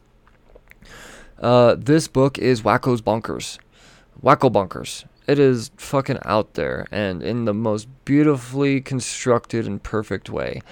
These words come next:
The art is obscenely messy, but also very well put together at the same time.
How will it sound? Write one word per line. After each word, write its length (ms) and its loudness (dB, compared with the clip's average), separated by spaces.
The 280 -4
art 380 8
is 440 -4
obscenely 1400 0
messy, 640 2
but 180 -2
also 400 2
very 480 0
well 240 4
put 280 -8
together 480 0
at 120 -2
the 100 -10
same 340 -6
time. 380 -8